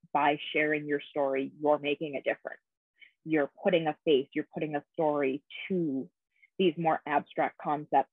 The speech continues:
that someone who doesn't know someone who has a rare disease doesn't understand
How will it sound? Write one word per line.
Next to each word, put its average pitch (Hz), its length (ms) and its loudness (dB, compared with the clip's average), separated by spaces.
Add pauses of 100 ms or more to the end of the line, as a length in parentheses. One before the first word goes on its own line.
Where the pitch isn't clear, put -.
that - 160 0
someone 156 320 -6
who 180 200 -2
doesn't 143 380 -2 (100)
know 151 600 2 (120)
someone 147 320 -4
who 170 160 -6
has 139 240 -2
a 143 60 -4
rare 139 260 -4
disease 143 440 -6 (760)
doesn't 175 280 2
understand 151 680 -4